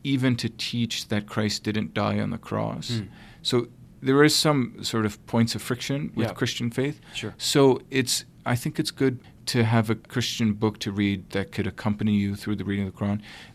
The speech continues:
Speaker 1: There's an Anglican by the name of Kenneth Craig who's written on, um, he's written a book called The Mind of the Quran and another one called The Event of the Quran,
Speaker 2: Mm-hmm.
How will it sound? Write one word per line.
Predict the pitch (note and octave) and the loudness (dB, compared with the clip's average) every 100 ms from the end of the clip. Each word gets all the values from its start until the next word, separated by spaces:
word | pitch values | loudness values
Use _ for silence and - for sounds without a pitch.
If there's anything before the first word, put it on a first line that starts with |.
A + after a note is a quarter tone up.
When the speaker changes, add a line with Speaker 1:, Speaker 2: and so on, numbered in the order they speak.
| - - | -6 2
Speaker 1:
There's | A#2+ A#2 | 4 4
an | G#2+ A#2+ | 2 4
Anglican | B2+ B2+ B2 B2 A2+ | 4 4 2 2 2
by | G#2+ | 4
the | G#2+ | 4
name | G#2 | 2
of | G2 | 0
Kenneth | - G#2 G2+ | 0 0 0
Craig | - G#2 G2+ A2+ - - - - - - | -4 -4 -2 -6 -12 -20 -20 -20 -20 -20
who's | - A#2+ G#2+ | -4 0 2
written | A2 - A#2 G#2+ | 2 2 4 2
on, | G2 G2+ G2 F#2+ - | 2 2 2 0 -4
um, | G2+ | -4
he's | G2+ G2+ | -2 0
written | G#2 | 2
a | G2+ | 2
book | G2+ | -2
called | - G#2 | -2 -2
The | F#2+ | 0
Mind | F#2 G2 G2+ | 2 4 4
of | G2+ | 2
the | G#2+ | -4
Quran | G#2+ G#2 G2 F#2+ F#2+ | -4 -2 0 -2 -4
and | G2+ F#2+ | -4 -2
another | G2 F#2+ | -2 -2
one | F#2+ F#2 | -4 -4
called | - F#2+ | -6 -4
The | G2+ | -4
Event | G2+ G2+ G#2 | -2 -2 -2
of | G#2 | -6
the | - | -6
Quran, | - G#2+ G2 G#2+ A2 | -6 -4 -2 -4 -4
Speaker 2:
Mm-hmm. | B2 B2 A2+ | -4 -2 -4